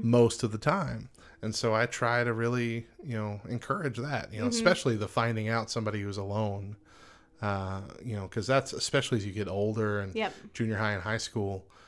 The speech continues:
Speaker 1: you know, you see those kids that are just, nobody wants to be their friend.
Speaker 2: Yeah.
Speaker 1: You know, and they feel so isolated. And those are the kids that usually get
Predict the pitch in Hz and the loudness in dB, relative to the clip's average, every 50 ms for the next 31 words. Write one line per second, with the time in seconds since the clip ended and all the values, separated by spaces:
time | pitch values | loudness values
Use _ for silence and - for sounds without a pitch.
0 | - - - - - _ _ - 104 95 95 95 98 78 107 117 123 - - - | -20 -20 -20 -20 -20 _ _ -10 -8 -6 -6 -6 -6 -4 -4 -2 -2 0 0 0
1 | 123 139 131 117 104 101 92 - - - - - - - 147 165 180 151 113 104 | 0 2 2 2 0 0 -2 -4 -6 -6 -8 -10 -2 0 2 4 4 2 2 0
2 | 101 107 107 101 98 95 95 - 117 107 104 - - - - - - - - - | -2 -2 0 0 0 -2 -2 0 0 0 0 -2 -4 -6 -8 -10 -14 -18 -20 -20
3 | - - - - - _ _ - - - - - _ _ _ - - 113 123 131 | -20 -20 -20 -20 -20 _ _ -20 -20 -20 -20 -20 _ _ _ -2 0 4 6 6
4 | 131 135 127 117 113 110 110 - - - - 104 107 107 101 98 95 - - 135 | 8 8 8 6 6 4 2 0 -2 -4 -2 -2 -2 0 0 0 0 2 2 2
5 | 143 117 90 64 58 - - - 220 208 185 175 180 - - - - _ _ - | 2 2 0 -4 -10 -12 -10 -4 -2 -2 -2 -2 -4 -10 -16 -20 -20 _ _ -8
6 | - 98 95 98 98 98 - 71 73 107 95 98 104 95 - - - 120 113 110 | -6 -4 -4 -4 -6 -8 -10 -8 -6 -4 -2 0 0 0 0 0 2 2 4 2
7 | - - 117 101 98 101 117 131 127 - 113 101 95 95 98 101 104 107 101 101 | 2 0 0 2 4 4 4 2 2 0 -2 -2 -2 -2 -2 -2 -2 -2 0 0
8 | 104 113 113 131 120 110 101 - 113 104 104 104 107 110 98 98 101 110 107 110 | 0 0 0 0 0 0 0 0 0 0 0 0 0 0 0 0 -2 -2 -2 0
9 | 113 110 104 104 98 104 - 104 104 101 - | 0 0 0 -2 -2 -4 -4 -2 -2 -2 -4